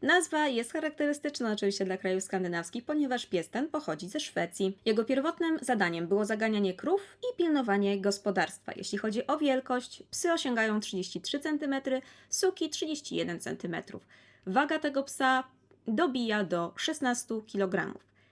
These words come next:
Jeśli chodzi o temperament, jest to pies bardzo energiczny, bardzo czujny, szczekliwy, e, nieufny wobec obcych i podatny na szkolenie. Czy jest to pies, którego da się nabyć w Polsce? No nie. Jest problem, e, z, e, importem tych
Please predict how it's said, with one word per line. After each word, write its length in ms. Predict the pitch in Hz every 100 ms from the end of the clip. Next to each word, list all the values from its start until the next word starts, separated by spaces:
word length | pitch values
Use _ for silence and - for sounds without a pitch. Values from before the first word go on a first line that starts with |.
| _
Jeśli 160 | 226 262
chodzi 200 | 320 339
o 60 |
temperament, 680 | 349 339 294 220 214 214 208
jest 160 | 220 220
to 80 |
pies 260 | 208 185 175
bardzo 300 | 175 233 294
energiczny, 680 | 302 302 277 285 269 277 262
bardzo 400 | 196 233 240 302
czujny, 500 | - 277 262 269 269 - -
szczekliwy, 920 | - - 196 294 311 285 262 285 320 - - - - -
e, 160 | 196 196
nieufny 360 | 330 359 359
wobec 300 | 330 285 285
obcych 480 | 277 - 262 254 - _ - 494
i 40 | 403
podatny 420 | 269 233 226 214
na 120 | 190
szkolenie. 480 | 180 - 156 - - - _
Czy 120 | 247
jest 180 | 311 -
to 80 | 339
pies, 260 | 175 175
którego 260 | - 226 220
da 100 | 233
się 120 | 233
nabyć 220 | 202 208
w 60 | -
Polsce? 440 | 175 170 - 233 -
No 320 | 175 190 240
nie. 240 | 262 208 - _ -
Jest 400 | 220 294 294 -
problem, 760 | _ 240 247 190 175 175 170
e, 60 | 170 190 170 170 165 170
z, 260 | - -
e, 560 | 185 170 170 170 170 170
importem 680 | - 202 220 214 202 175 165
tych 220 | - 165